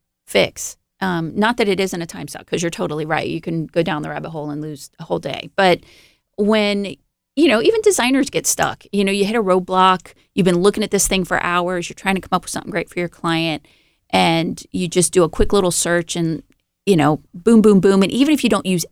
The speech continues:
any of those ideas, it'll trigger something else for the designer, and they can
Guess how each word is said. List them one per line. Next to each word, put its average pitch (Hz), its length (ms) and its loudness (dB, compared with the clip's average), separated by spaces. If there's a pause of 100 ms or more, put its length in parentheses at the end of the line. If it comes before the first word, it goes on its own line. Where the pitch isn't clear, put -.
any 233 260 4
of 175 100 2
those 185 240 4
ideas, 156 680 -4
it'll 180 200 4
trigger 170 400 -2
something 151 400 -6
else - 420 -6 (120)
for 175 120 0
the 151 100 2
designer, - 540 -8
and 156 140 -4
they 143 80 -2
can - 260 -14